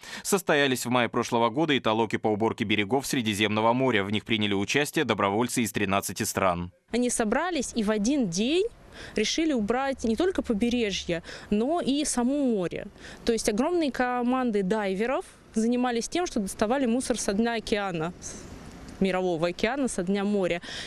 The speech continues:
Speaker 2: И, как вы понимаете, к сожалению, там были не только обертки из-под конфет. То есть это и шины, и стекло, и старые велосипеды, и так далее, и тому подобное.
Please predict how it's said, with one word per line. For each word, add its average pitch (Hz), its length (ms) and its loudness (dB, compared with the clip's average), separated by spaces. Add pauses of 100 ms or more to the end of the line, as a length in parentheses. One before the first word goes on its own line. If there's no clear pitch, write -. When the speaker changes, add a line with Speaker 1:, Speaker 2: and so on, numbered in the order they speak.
Speaker 2:
И, 214 60 0
как 240 200 0
вы 262 100 2
понимаете, 285 560 0
к - 60 -6
сожалению, 254 580 0
там 240 240 -2
были 233 220 0
не 226 120 0
только 220 320 -2
обертки 202 380 -2
из-под - 240 -2
конфет. 185 500 0 (440)
То 196 80 2
есть 190 160 0
это 214 160 2
и 214 100 0
шины, 302 480 0
и 208 40 0
стекло, 285 520 0
и 220 80 2
старые 202 400 0
велосипеды, 208 800 0
и 196 60 -2
так 202 200 -4
далее, 233 280 0
и - 20 -4
тому 196 260 -4
подобное. 175 680 -2